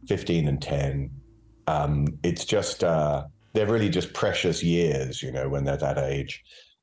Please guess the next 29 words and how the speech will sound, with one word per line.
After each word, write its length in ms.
um, 320
in 160
different 360
ways. 640
Uh, 440
I, 160
you 200
know, 100
I 80
had 140
the 40
pleasure 280
of 100
playing 420
my 100
ten-year-old 840
at 180
chess, 680
and, 260
um, 500
yes, 380
it 100
was, 180
um, 360
it 60
was 140
a 40
salutary 720
experience. 1080